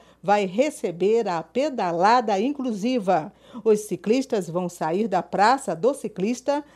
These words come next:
até a Praça Oswaldo Cruz. A programação completa do evento está disponível no site virada inclusiva ponto S E D P C D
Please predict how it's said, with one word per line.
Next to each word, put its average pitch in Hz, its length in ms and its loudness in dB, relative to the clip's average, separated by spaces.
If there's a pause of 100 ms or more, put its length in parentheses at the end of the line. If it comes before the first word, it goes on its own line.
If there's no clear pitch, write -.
(140)
até 262 580 0
a 170 120 0
Praça 180 520 0
Oswaldo 180 520 0
Cruz. 190 560 -2 (520)
A 220 120 0
programação 277 720 2
completa 247 520 4
do 208 120 2
evento 208 520 2
está 208 440 2
disponível 214 840 0 (220)
no 269 120 -2
site 175 680 0 (280)
virada 208 420 6
inclusiva 233 760 2 (180)
ponto 202 420 -2
S 285 420 2
E 220 360 6
D 190 440 4 (160)
P 277 160 2
C 285 320 0
D 190 400 4